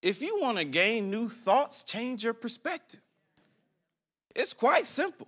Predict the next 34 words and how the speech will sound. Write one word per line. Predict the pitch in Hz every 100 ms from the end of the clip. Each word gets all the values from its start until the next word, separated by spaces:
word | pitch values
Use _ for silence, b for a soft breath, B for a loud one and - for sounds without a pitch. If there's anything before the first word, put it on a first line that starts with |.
| _
If, | 165 165
if | - - - _ _ _ _ -
I'm | 320 330
looking | - 180 139
this | 294 -
way, | 156 165 240 - -
I | 202 -
can | 180
describe | 165 - 220 262 226
what | 214 247
I | 269
see. | 247 403 427 - _ _ _ _
If | 180 165
I | 185
want | 415 220
to | 220
have | 185 151
a |
different | 131 196 262 233 175 -
description | 170 - 392 - 214 180
of | 156
the | 165
same | 233 220 202 226
room, | 330 269 B B
I'll | - 160
just | 233 185
stand | - 233 240
on | 233
that | 285 -
side | - 302 339
and |
look | 359 349
this | - - 370
way. | 135